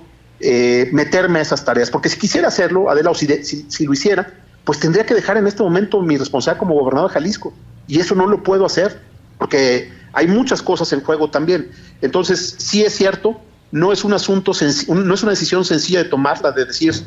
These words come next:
damos un paso a un costado, pero también es cierto que es muy difícil trabajar, hacer algo en medio de estas condiciones y además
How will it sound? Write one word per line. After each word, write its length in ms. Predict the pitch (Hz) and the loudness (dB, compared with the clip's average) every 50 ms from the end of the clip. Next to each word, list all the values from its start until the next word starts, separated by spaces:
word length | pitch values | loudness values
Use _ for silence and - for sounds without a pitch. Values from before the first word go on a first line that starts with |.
| - - - - - - | -14 -18 -20 -20 -6 -2
damos 300 | - 147 165 165 151 - | -2 0 0 0 0 -2
un 100 | 160 151 | -2 -2
paso 240 | - 160 151 - 165 | -2 -2 0 0 0
a 20 | |
un 40 | 165 160 | 0 0
costado, 440 | 156 - - - 143 147 165 175 - - - - - - - | -2 -2 0 0 0 0 0 -2 -6 -12 -20 -20 -20 -6 -2
pero 140 | - 123 120 | -2 0 2
también 300 | 135 127 139 147 160 170 | 2 2 2 2 2 2
es 80 | 156 | 2
cierto 360 | - 175 147 143 - - 151 | 2 0 0 0 0 -2 -2
que 200 | - - 120 120 | 0 0 0 0
es 140 | 120 120 - | 0 0 0
muy 160 | 135 135 143 | 0 0 2
difícil 480 | 135 139 - - 135 131 - 139 123 - | 2 0 0 0 0 0 0 -2 -2 0
trabajar, 440 | - 113 113 113 - - 127 131 135 | 0 0 0 0 0 0 0 0 0
hacer 240 | 113 - - 123 127 | 0 0 0 0 2
algo 280 | 127 123 120 135 135 - - - - - - | 0 2 0 -2 -2 -4 -10 -20 -18 -6 -2
en 100 | 120 123 | 0 2
medio 200 | 135 135 139 120 | 2 2 2 2
de 60 | 120 | 0
estas 200 | 120 120 - 117 | 0 -2 -4 -4
condiciones 580 | - - 113 113 117 - 135 123 123 135 131 - | -4 -2 -2 -2 -2 0 0 0 2 0 0 0
y 40 | 120 | 0
además 640 | 107 110 113 123 131 127 - - - - - - | 0 2 2 2 0 0 -2 -6 -10 -16 -20 -20